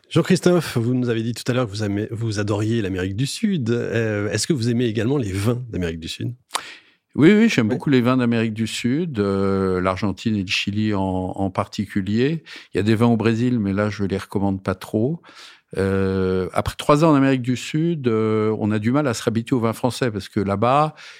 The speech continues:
Speaker 2: ils sont quand même très lourds et très
Speaker 1: Ouais.
Speaker 2: chargés. Donc, les vins un peu plus légers, la France, faut,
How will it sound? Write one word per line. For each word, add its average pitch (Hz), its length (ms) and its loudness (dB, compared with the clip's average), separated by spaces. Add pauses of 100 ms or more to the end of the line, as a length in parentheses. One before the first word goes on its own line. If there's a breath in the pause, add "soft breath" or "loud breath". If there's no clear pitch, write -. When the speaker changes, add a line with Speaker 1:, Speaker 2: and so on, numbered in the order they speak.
(140 loud breath)
Speaker 2:
ils - 40 -14
sont 104 120 -4
quand 113 80 -2
même 104 100 0
très 104 220 -2
lourds 127 260 0
et 101 60 -2
très 92 140 -8
Speaker 1:
Ouais. 90 40 -2
Speaker 2:
chargés. 107 640 0
Donc, 107 240 -6
les 101 80 -6
vins 104 200 -2
un 101 60 0
peu 95 120 -6
plus 101 180 -4
légers, 104 420 -2 (440 loud breath)
la 92 80 -4
France, 123 240 -2
faut, 110 180 0